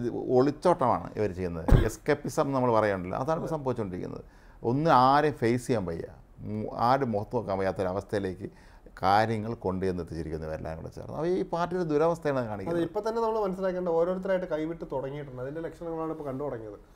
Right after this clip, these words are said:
Speaker 2: ഇപ്പൊ നേരത്തെ പറഞ്ഞ പോലെ തന്നെ വലിയൊരു, ആ, വീഴ്ചയ്ക്ക് മുന്നോടിയായിട്ടുള്ള ഈ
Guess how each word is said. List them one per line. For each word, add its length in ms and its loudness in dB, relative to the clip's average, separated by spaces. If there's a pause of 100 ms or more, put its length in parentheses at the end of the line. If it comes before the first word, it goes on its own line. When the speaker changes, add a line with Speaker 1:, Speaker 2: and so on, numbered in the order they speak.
(300)
Speaker 2:
ഇപ്പൊ 160 -10
നേരത്തെ 300 0
പറഞ്ഞ 180 0
പോലെ 100 0
തന്നെ 140 -2
വലിയൊരു, 440 0 (500)
ആ, 60 -6 (240)
വീഴ്ചയ്ക്ക് 520 -4
മുന്നോടിയായിട്ടുള്ള 840 -2 (260)
ഈ 80 -4